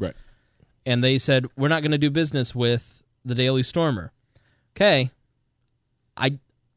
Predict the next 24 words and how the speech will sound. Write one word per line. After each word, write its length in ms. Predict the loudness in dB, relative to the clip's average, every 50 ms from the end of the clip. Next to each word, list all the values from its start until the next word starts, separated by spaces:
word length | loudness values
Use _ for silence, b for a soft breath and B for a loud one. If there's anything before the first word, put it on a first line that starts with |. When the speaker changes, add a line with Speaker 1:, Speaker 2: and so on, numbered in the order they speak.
| _ -4
Speaker 2:
I 60 | 0
mean, 100 | 0 2 2
I 120 | 0 0
get 260 | 0 2 2 2 2
it. 200 | 2 0 -4 -6 _ -20 -20 _ _ _ -2
Speaker 1:
Mm-hmm. 200 | 0 0 2 2
Speaker 2:
You're 120 | 0 0
being 280 | 2 2 2 2 2 0
a 20 |
discerning 600 | 0 -2 -2 -2 -2 -2 0 0 0 -2 -2 -2
business 420 | -2 -4 -4 -2 -4 -4 -4 -4 -6
owner, 360 | -8 -8 -8 -8 -8 -8 -10 _ _ _ _ _ _ _ _ _ _ _ _ _ _ _
and 480 | -6 -4 -2 -2 -2 -2 -2 -4 -4 -6 _ -18 -20 -18
you 220 | -10 -6 -2 0 0
have 120 | 0 0 -2
to 60 | -2
look 180 | -2 -2 -2
at, 120 | -2 -4 -6 -6 -12 _ -18 -12
you 140 | -6 -2 -2
have 80 | -2 0
to 120 | -2 -4
sleep 260 | -2 0 0 0 0
at 100 | -2 -6
night. 300 | -6 -8 -10 -10 -10 -12